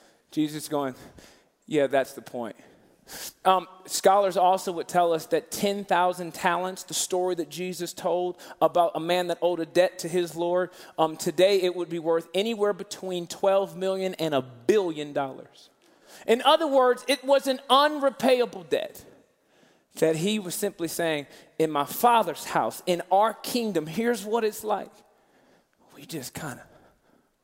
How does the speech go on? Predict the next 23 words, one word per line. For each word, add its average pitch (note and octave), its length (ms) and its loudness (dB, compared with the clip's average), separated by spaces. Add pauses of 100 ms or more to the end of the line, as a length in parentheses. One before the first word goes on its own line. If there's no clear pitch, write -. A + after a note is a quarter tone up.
(140)
let A2+ 160 -6
it - 120 -14
go. - 100 -20 (1600)
Like, F#3 240 4
like F#3 220 2
the, F#3+ 80 -6
the F#3 140 -2
greatest G#3+ 540 0
sin, G#3 160 -8
we G#3 120 -6
just F3+ 460 -4 (600)
let C#3 220 0
it - 160 -8
go. A2 200 -12 (720)
In G#3+ 360 0 (240)
week G#3 260 -4
three A3 280 -2
of F#3+ 140 -2
this F#3+ 200 -2
series, F#3+ 400 -2
in F#3+ 180 -4
the F3+ 100 -4
spirit A3 600 0